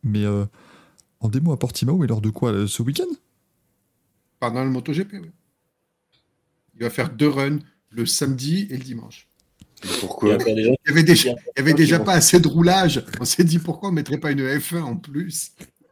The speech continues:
Speaker 3: Moi,
Speaker 1: Mais
Speaker 3: quand
Speaker 1: les gens
Speaker 3: j'ai
Speaker 1: sont
Speaker 3: eu ça, je pensais que c'était avec le wec.
Speaker 1: Bah ouais, parce que là, les gens, ils vont préférer
Speaker 3: Mais
Speaker 1: le
Speaker 3: c'est
Speaker 1: bruit,
Speaker 3: con.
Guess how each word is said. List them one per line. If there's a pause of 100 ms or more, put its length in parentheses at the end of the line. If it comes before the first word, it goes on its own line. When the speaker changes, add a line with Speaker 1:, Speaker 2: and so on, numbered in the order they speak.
(260)
Speaker 3:
Moi,
Speaker 1:
Mais
Speaker 3:
quand
Speaker 1:
les
gens
Speaker 3:
j'ai
Speaker 1:
sont
Speaker 3:
eu
ça, (340)
je
pensais
que
c'était
avec
le
wec. (1400)
Speaker 1:
Bah
ouais, (400)
parce
que
là,
les
gens,
ils
vont
préférer
Speaker 3:
Mais
Speaker 1:
le
Speaker 3:
c'est
Speaker 1:
bruit,
Speaker 3:
con.